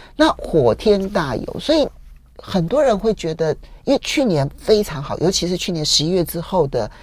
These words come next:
全球金融市场非常好，就会觉得它会延续到上半年。可是这样听起来，你反而会觉得是先蹲后跳的机会大一点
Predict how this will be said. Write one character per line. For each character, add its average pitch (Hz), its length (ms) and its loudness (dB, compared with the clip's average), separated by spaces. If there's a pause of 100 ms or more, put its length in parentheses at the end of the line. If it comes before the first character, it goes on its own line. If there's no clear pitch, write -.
(140)
全 165 320 0
球 165 140 -2
金 170 160 -4
融 139 100 -4
市 135 160 -4
场 - 180 -10
非 123 140 -6
常 - 180 -10
好， - 240 -14 (280)
就 277 140 2
会 254 140 4
觉 135 220 0
得 147 140 2
它 196 160 -6
会 214 120 2
延 143 160 0
续 165 140 -2
到 156 160 -6
上 147 280 -2
半 143 180 -6
年。 123 180 -8
可 190 100 -12
是 - 120 -8
这 - 80 -4
样 247 220 -6
听 240 200 -6
起 202 140 -6
来， 143 160 -4 (340)
你 208 140 2
反 139 180 0
而 120 140 0
会 156 180 -2
觉 113 220 -8
得 - 280 -4 (640)
是 - 400 0 (640)
先 220 560 2 (260)
蹲 202 260 4
后 185 300 -6
跳 180 340 -8
的 - 120 -8
机 - 160 -8
会 113 140 -6
大 80 200 -10
一 64 60 -10
点 - 180 -12